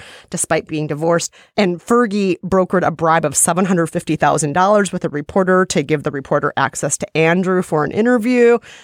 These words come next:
which later got her in hot water. On top of that,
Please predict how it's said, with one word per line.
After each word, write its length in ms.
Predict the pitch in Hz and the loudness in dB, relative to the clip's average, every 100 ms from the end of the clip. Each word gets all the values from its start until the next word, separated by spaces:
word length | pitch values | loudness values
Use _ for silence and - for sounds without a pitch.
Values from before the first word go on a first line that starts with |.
| _ | _
which 240 | - - | -12 -8
later 260 | 143 135 120 | -6 -4 -2
got 200 | 127 135 | -2 -2
her 120 | 147 | -4
in 60 | 127 | -4
hot 260 | - 143 | -2 -2
water. 400 | - 214 220 220 208 - - | 0 2 4 2 0 -10 -6
On 100 | 196 | -2
top 220 | 180 180 | -2 0
of 100 | 180 | 0
that, 200 | 170 - | 0 -2